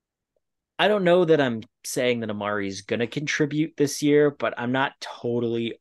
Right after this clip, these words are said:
off the bus with her. She had a really interesting quote that I, I, I didn't even talk with her when we got to talk with the team this summer, but I found the quote where she said that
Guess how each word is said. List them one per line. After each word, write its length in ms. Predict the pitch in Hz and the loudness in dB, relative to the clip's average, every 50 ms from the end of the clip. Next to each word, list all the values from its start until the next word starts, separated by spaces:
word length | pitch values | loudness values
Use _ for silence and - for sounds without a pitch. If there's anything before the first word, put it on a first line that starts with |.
| _ - - | _ -6 -4
off 400 | 107 104 101 92 - - - _ _ - | -2 -2 -2 -4 -6 -16 -20 _ _ -10
the 80 | - | -10
bus 380 | 85 - 90 82 - - - - | -6 -6 -6 -6 -6 -8 -10 -10
with 140 | 107 95 - | -10 -12 -10
her. 360 | - 98 95 92 90 90 - _ - - - _ _ _ - | -8 -6 -6 -6 -6 -8 -12 _ -20 -20 -20 _ _ _ -14
She 160 | - - 139 | -8 -4 -2
had 80 | 131 127 | 0 0
a 40 | |
really 260 | 120 131 135 135 135 135 | 2 2 2 2 2 0
interesting 440 | 127 - - - - - 143 127 | 0 -2 -4 -6 -4 -6 -8 -8
quote 440 | 110 - - 120 110 107 104 - _ _ - | -8 -6 -2 0 0 0 0 -2 _ _ -6
that 140 | - 110 104 | -4 -2 -2
I, 160 | 98 98 95 - - _ _ _ _ - _ _ _ _ _ _ _ - | 0 -2 -4 -6 -12 _ _ _ _ -20 _ _ _ _ _ _ _ -4
I, 160 | 107 113 120 120 - - | -2 0 0 0 0 0
I 100 | 131 135 | 0 2
didn't 160 | 139 139 131 | 2 2 0
even 140 | 113 101 95 | 0 -4 -4
talk 280 | - - 101 98 - - | -6 -6 -8 -8 -8 -12
with 120 | 98 - | -14 -12
her 240 | - 98 90 90 92 | -10 -10 -8 -8 -8
when 340 | 95 92 92 95 101 - - _ | -8 -8 -10 -12 -14 -18 -18 _
we 140 | - 110 101 | -10 -8 -6
got 160 | 98 95 - | -6 -6 -8
to 60 | - | -10
talk 240 | - - 98 95 - | -10 -10 -10 -10 -10
with 80 | 104 - | -16 -20
the 80 | - | -18
team 200 | - - 104 98 | -12 -10 -10 -8
this 140 | 95 98 - | -8 -8 -6
summer, 320 | - 131 123 113 110 101 95 | -2 -2 -2 -2 -2 -4 -4
but 200 | 101 101 - 113 | -6 -6 -6 -6
I 60 | 107 | -6
found 260 | - - 117 110 110 | -4 -4 -2 -2 -4
the 120 | 107 101 _ _ _ _ _ _ | -8 -10 _ _ _ _ _ _
quote 300 | - - 110 104 - - | -6 -4 -4 -4 -2 -4
where 260 | 110 101 95 95 - - - - - - _ _ | -2 -2 -4 -4 -8 -14 -20 -20 -20 -20 _ _
she 260 | - - - - 120 113 | -12 -10 -10 -8 -8 -8
said 420 | - - - 120 110 110 110 101 | -6 -2 0 0 0 0 -2 -2
that 280 | 110 104 101 95 - | -2 -2 -2 -2 -4